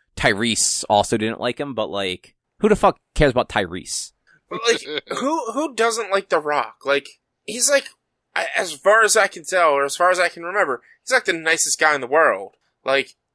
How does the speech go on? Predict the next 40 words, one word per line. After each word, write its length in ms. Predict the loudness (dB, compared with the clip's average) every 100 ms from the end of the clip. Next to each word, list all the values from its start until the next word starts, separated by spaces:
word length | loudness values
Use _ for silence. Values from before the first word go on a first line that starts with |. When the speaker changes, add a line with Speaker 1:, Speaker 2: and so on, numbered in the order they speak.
| -8
Speaker 2:
how, 240 | 0 0 0
how 200 | -2 -2
do 80 | -2
you 200 | -6 -4
butt 220 | 0 0
heads 640 | 0 0 0 0 -4 -10 -12 _ _ _ -6
with 200 | -4 -2
The 80 | -2
Rock 480 | 2 2 2 -6 _ -4
unless 440 | -2 0 0 -2
you're, 260 | -4 -2 0
like, 180 | 0 0
an 80 | 0
asshole? 500 | 0 0 -6 -10 _ _ -10
Speaker 1:
So 220 | 0 0
Speaker 2:
So 160 | 0 -2
it's 120 | -2
like 160 | -4 -4 _ -16
Vin 280 | -8 -6
Diesel 380 | -4 -2 0 0
and, 280 | 0 -4 -14 -14
and 120 | -12 -10
Tyrese 520 | -2 0 0 -4 -4 -4
assholes? 580 | -4 -2 -2 -4 -12 0
Speaker 1:
I 80 | 4
mean, 120 | 4
Speaker 2:
Or 100 | 4
Speaker 1:
I 80 | 2
feel 120 | 2
like 120 | 0
Tyrese 420 | 2 2 2 0 -2
could 140 | 0
very 180 | 2 4
well 220 | 4 2
be 140 | 2
an 60 | -2
asshole. 360 | -2 -2 0 0
I 80 |
don't 180 | 0 -4
know. 280 | -4 -6 -6